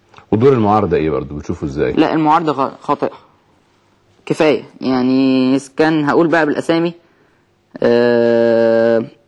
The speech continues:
Speaker 2: بعد إذنك يا أستاذ حمدين صباحي، بعد إذنك يا دكتور عماد مفتوح، بعد إذنك يا دكتور محمد البرادعي، وبعد إذن كل الناس السياسيين في مصر، تعالوا نفكر إن إحنا نبني حاجة إيجابية. كفاية سياسة.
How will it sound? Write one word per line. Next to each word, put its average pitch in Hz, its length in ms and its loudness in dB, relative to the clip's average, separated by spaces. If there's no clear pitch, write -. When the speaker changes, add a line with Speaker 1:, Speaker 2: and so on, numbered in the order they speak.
Speaker 2:
بعد 127 400 -2
إذنك 147 360 0
يا 131 60 -2
أستاذ 139 260 -2
حمدين 135 300 -2
صباحي، 127 380 0
بعد 120 160 -2
إذنك 135 320 -2
يا - 60 -8
دكتور 123 280 -4
عماد 123 260 -2
مفتوح، 127 320 0
بعد 117 200 0
إذنك 131 340 0
يا 117 100 2
دكتور 127 300 -2
محمد 131 300 0
البرادعي، 123 500 0
وبعد 117 200 -2
إذن 131 240 -2
كل 143 420 2
الناس 139 600 0
السياسيين 127 600 0
في 131 140 -2
مصر، 147 360 0
تعالوا 156 220 0
نفكر 160 340 -4
إن 127 200 0
إحنا 143 220 -2
نبني 139 200 0
حاجة 135 180 0
إيجابية. 117 420 0
كفاية 170 300 0
سياسة. 190 440 -4